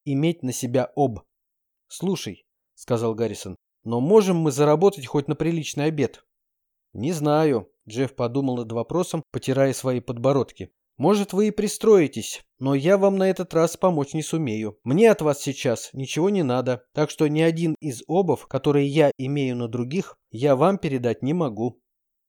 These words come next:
«Посоветуй нам, как быть». «Если бы вы были местные, дело другое. Вы бы могли получить всё, что вам нужно прямо сейчас, за долгосрочные обы, которые вы бы погасили в будущем при первой же возможности.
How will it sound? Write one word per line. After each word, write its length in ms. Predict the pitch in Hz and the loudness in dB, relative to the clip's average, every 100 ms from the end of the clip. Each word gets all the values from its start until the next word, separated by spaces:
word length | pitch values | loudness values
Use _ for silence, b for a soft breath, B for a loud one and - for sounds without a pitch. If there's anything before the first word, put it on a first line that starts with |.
| _ _ - | _ _ -12
«Посоветуй 540 | - 107 123 208 208 | -4 0 2 4 4
нам, 280 | 180 117 - _ | 2 0 -4 _
как 240 | - 131 123 | -2 -2 -2
быть». 340 | 175 - - _ _ _ _ _ _ _ | -6 -6 -20 _ _ _ _ _ _ _
«Если 480 | 107 123 220 220 208 | -8 4 4 6 4
бы 200 | 180 165 | 2 2
вы 120 | 165 | 2
были 240 | 160 214 165 | 2 2 2
местные, 540 | 190 233 - 123 101 | 2 2 0 -2 -4
дело 320 | 104 190 233 | -4 0 0
другое. 580 | 143 113 107 147 135 123 _ - | 0 -2 0 2 2 -4 _ -10
Вы 240 | 120 247 | -2 0
бы 120 | 202 | 2
могли 280 | 180 165 143 | 2 2 0
получить 460 | 135 147 151 196 180 | 0 -2 -2 -6 -8
всё, 260 | - 143 | -2 -2
что 200 | 185 165 | 0 2
вам 160 | 160 170 | 2 2
нужно 280 | 185 120 107 | -2 -4 -6
прямо 300 | 139 143 151 | -2 0 -2
сейчас, 540 | 175 - 170 120 - - | -4 -2 -2 -2 -8 -14
за 260 | 113 147 123 | 0 0 2
долгосрочные 840 | 131 135 170 - 185 - 131 139 | 2 4 2 2 -2 -2 -4 0
обы, 300 | 180 117 98 | 0 0 -2
которые 380 | 123 - 135 131 | -4 -2 -2 0
вы 160 | 139 | -2
бы 100 | 127 | -2
погасили 480 | 139 131 143 185 165 | -4 -4 -4 -2 -4
в 80 | 113 | -4
будущем 480 | 143 175 127 - 98 - | -4 -6 -6 -10 -12 -6
при 120 | 143 | -4
первой 320 | 156 139 123 | 0 0 0
же 140 | 110 | -4
возможности. 720 | 123 147 143 98 90 - 87 | -2 0 -2 -4 -10 -16 -20